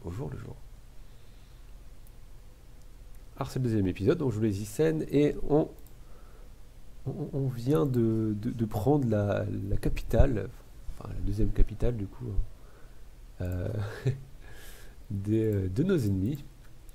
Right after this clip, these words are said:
qui sont les Brigantes. Bon, comme on peut voir, c'est, c'est pas une grosse menace actuellement,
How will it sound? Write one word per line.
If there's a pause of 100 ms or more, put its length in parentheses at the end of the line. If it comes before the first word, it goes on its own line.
(540)
qui
sont
les
Brigantes. (1800)
Bon, (1500)
comme
on
peut
voir, (2000)
c'est,
c'est
pas
une
grosse
menace
actuellement,